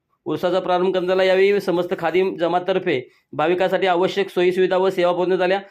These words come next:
मंडपविधी दरम्यान दर्गा परिसरात भक्तिमय आणि शांततामय वातावरणास अनुभवास मिळाले. मिरासाहेब दर्गा हे केवळ मुस्लिम समाजाचे नव्हे, तर सर्व धर्मियांचे, भाविकांचे श्रद्धास्थान म्हणून ओळखले जाते.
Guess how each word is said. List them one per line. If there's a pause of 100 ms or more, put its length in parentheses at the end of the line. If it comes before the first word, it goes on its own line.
(180)
मंडपविधी
दरम्यान
दर्गा
परिसरात
भक्तिमय
आणि
शांततामय
वातावरणास
अनुभवास
मिळाले. (440)
मिरासाहेब
दर्गा
हे
केवळ
मुस्लिम
समाजाचे
नव्हे,
तर
सर्व
धर्मियांचे,
भाविकांचे
श्रद्धास्थान
म्हणून
ओळखले
जाते.